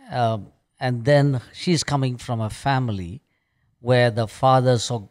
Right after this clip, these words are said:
got so involved, and I'm coming from a family where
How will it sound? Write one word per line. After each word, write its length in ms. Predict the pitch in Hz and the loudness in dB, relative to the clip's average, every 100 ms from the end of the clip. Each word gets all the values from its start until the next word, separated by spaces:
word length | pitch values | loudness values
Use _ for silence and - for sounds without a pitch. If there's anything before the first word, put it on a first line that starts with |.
| _ | _
got 220 | 127 120 | -6 -4
so 400 | - - 156 156 | -2 -2 0 0
involved, 760 | 143 123 120 110 117 110 87 76 _ _ _ _ _ _ _ - | -2 -4 -6 -2 2 2 0 -6 _ _ _ _ _ _ _ -4
and 180 | 113 123 | 2 4
I'm 160 | 139 | 2
coming 280 | 127 131 127 | 0 -2 -4
from 260 | - 120 110 | -4 -4 -4
a 60 | |
family 560 | 101 120 117 107 104 107 | -4 -4 -4 -4 -6 -6
where 460 | 104 117 113 110 | 0 0 2 -2